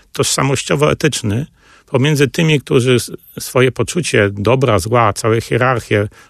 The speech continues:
wartości zbudowali na przeżywaniu empatii, człowieczeństwa, w sposób zglobalizowany poprzez cyfrę oraz tych, którzy je, ciągle je przeżywają w sposób zdeglobalizowany lokalnie w przestrzeni fizycznej.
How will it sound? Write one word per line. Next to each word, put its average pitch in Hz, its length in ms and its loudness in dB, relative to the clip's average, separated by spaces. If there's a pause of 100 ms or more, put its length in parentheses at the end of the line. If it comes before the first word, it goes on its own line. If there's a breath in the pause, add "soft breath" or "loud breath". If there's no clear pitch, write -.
wartości - 500 -2
zbudowali 127 500 2
na 123 140 2
przeżywaniu 120 760 -2 (420 soft breath)
empatii, 113 720 0 (200)
człowieczeństwa, 120 920 0 (460 soft breath)
w - 40 -18
sposób 123 420 0
zglobalizowany 123 840 2
poprzez 117 380 -4
cyfrę 165 520 0
oraz 139 320 -2
tych, - 180 0
którzy 143 220 -2
je, 156 140 0 (280 soft breath)
ciągle 160 300 2
je 147 80 4
przeżywają 131 380 0
w - 20 -4
sposób 131 360 -2
zdeglobalizowany 131 800 2
lokalnie 123 500 2
w - 40 -10
przestrzeni - 360 -6
fizycznej. 135 520 -2